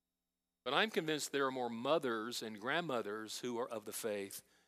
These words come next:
than there are fathers. And were it not for our mothers of faith, the influence and the impact of our lives,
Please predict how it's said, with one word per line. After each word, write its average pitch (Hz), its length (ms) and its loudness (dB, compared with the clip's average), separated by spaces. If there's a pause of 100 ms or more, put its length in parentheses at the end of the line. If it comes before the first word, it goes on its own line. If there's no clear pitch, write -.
(1300)
than 117 120 -4
there 113 140 0
are 104 140 0
fathers. - 640 -6 (1500)
And 123 160 -4
were 185 240 2
it 202 80 0
not 170 260 0
for - 240 -2
our 131 140 0
mothers 131 580 -4
of 110 120 -6
faith, 117 560 -6 (1120)
the 131 140 -12
influence 165 560 -2
and 120 80 -4
the 123 80 0
impact 139 360 -2
of 117 100 -4
our 113 100 4
lives, 107 340 -2